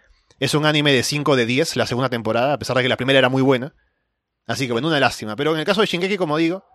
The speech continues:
se han planteado, pues, hacer toda esta coordinación, ¿no? De que termine al mismo tiempo, de que se haga por partes las temporadas y que se haga, pues, con todo el esfuerzo posible, ¿no?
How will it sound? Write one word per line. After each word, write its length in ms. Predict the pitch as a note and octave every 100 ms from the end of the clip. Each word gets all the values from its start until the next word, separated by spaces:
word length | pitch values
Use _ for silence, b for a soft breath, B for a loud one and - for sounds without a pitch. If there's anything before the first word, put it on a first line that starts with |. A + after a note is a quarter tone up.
| b b b b
se 140 | - F3+
han 80 | F#3
planteado, 440 | F3 D3+ D#3+ E3
pues, 140 | B2
hacer 220 | G#2+ C3 B2+
toda 120 | C#3
esta 160 | C#3+
coordinación, 720 | - A2 G#2+ F#2+ - B2+ C#3 B2
¿no? 100 | A#2+
De 80 | B2
que 100 | A2
termine 300 | G#2+ A#2+ B2+
al 60 |
mismo 200 | A#2 A#2
tiempo, 640 | G2+ B2 C#3 B2+ A#2 A2+ - _ _ _ _ _
de 160 | C3
que 120 | C3 B2
se 180 | B2+
haga 180 | C3 C3+
por 160 | B2 A2
partes 280 | C3+ C3 A#2+
las 120 | A2
temporadas 560 | A#2+ A2 A2+ C3 B2+ A#2+
y 60 |
que 100 | G#2+
se 100 | -
haga, 180 | A#2+ A#2
pues, 460 | G#2+ G#2 - - - _ _ _ _ -
con 160 | C3+
todo 140 | C3 D3+
el 80 | C#3+
esfuerzo 320 | - C3+ D3
posible, 400 | - D3 D#3 G#2+
¿no? 180 | D3